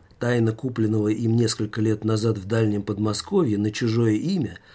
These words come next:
огромную сумму принадлежащих Жоре Людоеду наличных денег. Тот тем временем сбежал из "Матросской тишины"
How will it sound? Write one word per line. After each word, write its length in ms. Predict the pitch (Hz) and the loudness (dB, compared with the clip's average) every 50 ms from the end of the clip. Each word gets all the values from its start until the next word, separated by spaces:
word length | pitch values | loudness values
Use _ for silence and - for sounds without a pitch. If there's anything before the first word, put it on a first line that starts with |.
| - - - - | -20 -20 -20 -18
огромную 640 | - 98 104 101 117 143 190 208 202 185 170 170 160 | -14 -10 -6 0 4 6 6 6 6 6 6 6 6
сумму 420 | 156 - - 196 202 190 175 170 | 4 2 2 2 2 4 4 4
принадлежащих 800 | 165 - 143 135 131 127 131 131 127 135 170 160 - - - 127 110 | 4 4 4 4 4 4 2 2 2 2 2 2 2 0 0 -2 -2
Жоре 340 | 101 101 113 147 170 147 | 0 2 4 4 4 6
Людоеду 540 | 143 139 139 123 117 117 117 127 139 127 127 | 4 4 4 4 4 4 4 4 2 2 2
наличных 540 | 123 123 120 123 127 120 - - 127 120 113 | 2 2 2 0 0 -2 -2 0 0 0 0
денег. 440 | 104 104 104 87 78 73 - - - _ _ _ _ _ _ _ _ _ - - _ _ - - _ _ _ _ | 0 -2 -4 -4 -6 -12 -18 -20 -20 _ _ _ _ _ _ _ _ _ -20 -20 _ _ -20 -20 _ _ _ _
Тот 240 | - 208 214 - - | 4 4 4 4 4
тем 160 | - 131 123 | 2 2 4
временем 460 | 120 123 127 123 110 104 107 107 101 | 4 4 4 4 4 2 0 -2 -4
сбежал 460 | 101 101 90 123 120 120 175 190 185 | -4 -2 0 0 2 2 2 2 0
из 180 | 165 - 147 120 | 0 -2 -2 0
"Матросской 560 | 135 131 127 127 165 185 175 - - - 160 | 2 2 2 4 4 4 4 4 2 0 0
тишины" 600 | 156 - 170 147 - - 175 165 127 110 85 - | 0 2 2 2 2 4 4 4 4 2 0 -4